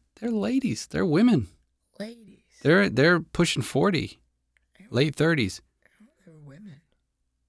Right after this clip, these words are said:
Speaker 1: Women and men, we start to beef up a little bit when we get older. It's funny, though, like, I'm now that age.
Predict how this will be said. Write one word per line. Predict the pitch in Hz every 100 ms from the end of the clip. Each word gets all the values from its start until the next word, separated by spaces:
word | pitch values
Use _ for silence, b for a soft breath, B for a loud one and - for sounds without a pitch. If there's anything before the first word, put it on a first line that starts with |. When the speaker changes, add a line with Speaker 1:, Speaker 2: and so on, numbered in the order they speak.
| -
Speaker 1:
Women | 95 104 107 131 175 208 _ _ _ _
and | 92 104
men, | 139 92 131 151 _ _
we | 117
start | - 147 147
to | 156 151 147 -
beef | - 135 151
up | 180
a | 135
little | 107
bit | 98 92
when | 95
we |
get | 90 90
older. | 87 90 98 - _ _ _ _ _ _ _ _ _ _ _ _
It's | 101
funny, | - 131 131
though, | 113 98 90
like, | 92 -
I'm | 95 113
now | 98 101 107
that | 95 92 76
age. | - 92 95 90